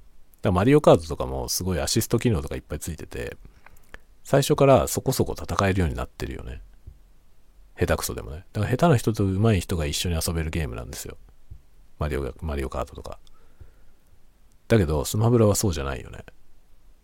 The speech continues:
最初本当に、初めてやってできるゲームじゃないですね。<laughs> まあ、最初本当にもう、「なんだこのゲーム」と思ったもんね。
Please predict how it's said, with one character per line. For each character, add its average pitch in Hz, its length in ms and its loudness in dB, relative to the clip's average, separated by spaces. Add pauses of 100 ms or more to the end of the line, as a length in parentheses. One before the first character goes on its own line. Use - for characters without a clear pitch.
(220)
最 - 160 -2
初 107 120 2
本 98 180 2
当 95 100 0
に、 85 220 0 (1200)
初 117 220 2
め 117 100 4
て 73 100 -6
や 65 100 -4
っ - 20 -14
て - 160 -10
で 69 100 -6
き 85 80 -4
る 76 80 -2
ゲ 65 140 -10
ー - 20 -10
ム 65 60 -10
じ 65 80 -8
ゃ - 20 -8
な 73 100 -6
い 69 80 -6
で - 60 -14
す - 160 -8
ね。 65 200 -12
<laughs> - 40 -18 (1900)
ま - 40 -2
あ、 - 20 -2
最 123 160 2
初 123 140 4
本 117 220 6
当 - 140 2
に 110 120 6
も 104 160 4
う、 - 20 -2
「な 82 100 0
ん 104 80 4
だ 123 100 6
こ 123 100 6
の 98 80 4
ゲ 80 100 -2
ー - 20 -2
ム」 71 80 -6
と - 60 -6
思 67 100 -8
っ - 20 -12
た - 120 -12
も - 100 -8
ん - 40 -12
ね。 - 140 -12